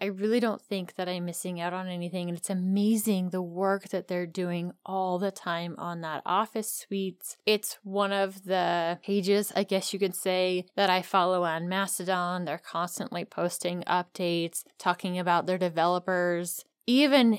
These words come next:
if the programs that they put out weren't so fantastic. And I think really have some great features to them. It seems like a project that would be fantastic to contribute to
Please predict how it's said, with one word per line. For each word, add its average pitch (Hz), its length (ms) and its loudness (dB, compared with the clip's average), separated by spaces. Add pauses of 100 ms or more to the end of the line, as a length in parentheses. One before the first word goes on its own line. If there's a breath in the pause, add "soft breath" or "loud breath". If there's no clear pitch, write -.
if 196 440 2
the 196 100 2
programs 190 560 2
that 190 140 -6
they 170 120 -2
put 170 240 -4
out 180 380 4 (220)
weren't 175 420 -2
so 170 300 0
fantastic. 165 720 -2
And 160 100 -6
I 160 100 -4
think 180 280 -6 (260)
really 190 580 0
have 165 420 2
some 160 280 -6
great 170 800 -4 (160)
features 233 520 0
to 185 160 -2
them. 170 480 -2 (320)
It 226 140 4
seems 247 340 2
like 208 160 0
a 196 40 -8
project 170 520 -4
that 175 120 -2
would 180 120 -6
be 175 120 -6
fantastic 170 920 -6
to 170 320 -6
contribute 196 840 -2
to 143 380 -10